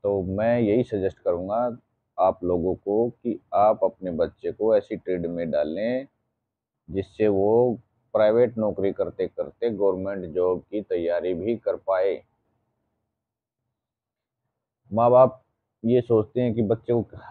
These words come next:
यही चीज़ होती है जो ग्रामीण परिवेश में माँ बाप को knowledge नहीं होती जिसकी।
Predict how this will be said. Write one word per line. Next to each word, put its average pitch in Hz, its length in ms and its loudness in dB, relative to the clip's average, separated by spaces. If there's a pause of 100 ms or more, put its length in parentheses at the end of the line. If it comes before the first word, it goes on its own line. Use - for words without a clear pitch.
(160)
यही 165 800 2
चीज़ - 920 -4
होती 135 380 0
है 139 220 2
जो 131 160 2
ग्रामीण 123 480 2
परिवेश 113 500 4
में 113 200 0
माँ 113 240 -2
बाप 101 300 4 (1120)
को 123 100 2
knowledge 113 320 2
नहीं 120 180 0
होती 107 220 0
जिसकी। 95 360 -4